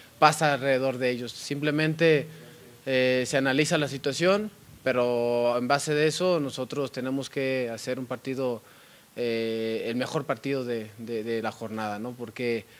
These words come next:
así lo vemos, sabemos de lo que nos estamos enfrentando, contra quién y lo que nos estamos jugando, que es prácticamente la, la calificación. Nada, creo que las cosas están claras en la federación, con Miguel, con todo el cuerpo técnico. Creo que ellos saben lo más importante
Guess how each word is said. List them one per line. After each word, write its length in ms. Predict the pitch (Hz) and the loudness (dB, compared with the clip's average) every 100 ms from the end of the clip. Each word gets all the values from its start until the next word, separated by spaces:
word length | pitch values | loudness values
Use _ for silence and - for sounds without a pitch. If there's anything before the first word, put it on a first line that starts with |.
| - | -16
así 180 | 117 143 | -10 -2
lo 100 | 147 | 0
vemos, 360 | 143 175 190 180 | 4 4 2 0
sabemos 400 | 139 123 131 123 | -2 -2 -2 -4
de 80 | 117 | -8
lo 100 | 113 | -6
que 80 | |
nos 140 | 123 113 | -8 -6
estamos 240 | 135 139 | -6 -8
enfrentando, 600 | 123 127 123 151 175 170 | -8 -8 0 0 0 -2
contra 300 | 139 120 117 | -6 -4 -6
quién 320 | - 156 185 | -2 0 2
y 240 | 175 131 120 | 0 -2 -2
lo 140 | 117 | -4
que 100 | 123 | -6
nos 140 | 123 104 | -8 -6
estamos 260 | 127 127 | -6 -8
jugando, 420 | - 123 120 117 | -8 -6 -6 -8
que 100 | - | -8
es 60 | 117 | -8
prácticamente 640 | - 120 131 120 123 120 | -8 -8 -8 -8 -8 -8
la, 260 | 120 107 101 - - | -6 -6 -8 -16 -16
la 80 | 117 | -10
calificación. 640 | 120 113 - 110 - 107 107 - - - - | -8 -10 -12 -16 -16 -16 -18 -20 -20 -20 -14
Nada, 340 | 175 214 208 190 | -6 0 0 0
creo 160 | 202 | -4
que 160 | 185 175 | -2 -2
las 180 | 147 143 | -2 -6
cosas 640 | 160 160 175 147 - - - - - - | -8 -4 -4 -4 -8 -18 -20 -20 -20 -20
están 240 | - 147 | -6 -6
claras 640 | 131 143 143 135 - - - - - - - - - | -2 0 0 0 -4 -16 -20 -20 -20 -20 -20 -20 -16
en 80 | 127 | -14
la 60 | 117 | -8
federación, 600 | 120 117 107 151 156 156 | -6 -6 -4 -4 -4 -6
con 220 | 131 120 | -10 -10
Miguel, 420 | 117 139 151 156 - - | -6 -4 -4 -6 -12 -16
con 140 | 113 110 | -14 -8
todo 200 | 120 127 | -6 -6
el 80 | |
cuerpo 240 | 123 123 117 | -6 -8 -8
técnico. 460 | 135 135 127 - 113 - - - - - - | -8 -8 -10 -14 -18 -18 -20 -20 -20 -20 -14
Creo 160 | 131 | -10
que 120 | 123 | -6
ellos 200 | 127 131 | -6 -6
saben 240 | 113 131 127 | -6 -6 -6
lo 60 | |
más 180 | 117 117 | -8 -10
importante 640 | 123 113 - 127 117 117 | -12 -14 -12 -12 -10 -14